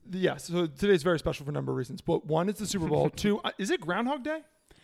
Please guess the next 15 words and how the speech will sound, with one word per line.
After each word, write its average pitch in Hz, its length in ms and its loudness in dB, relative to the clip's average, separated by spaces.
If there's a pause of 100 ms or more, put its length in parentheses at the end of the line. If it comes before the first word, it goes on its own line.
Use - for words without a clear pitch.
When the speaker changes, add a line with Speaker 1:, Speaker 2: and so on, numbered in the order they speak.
(480)
Speaker 2:
I 175 100 -8
don't 147 140 -4
know. 120 120 -4
Speaker 1:
I 190 120 2
think 320 200 -2
it 320 80 2
might 220 140 -2
be 208 80 -4
Speaker 2:
Feels 190 280 2
Speaker 1:
Groundhog 247 100 4
Speaker 2:
early 359 240 8
Speaker 1:
Day. 339 40 4
Speaker 2:
for 185 140 2
Groundhog 120 400 -2
Day. 127 260 -6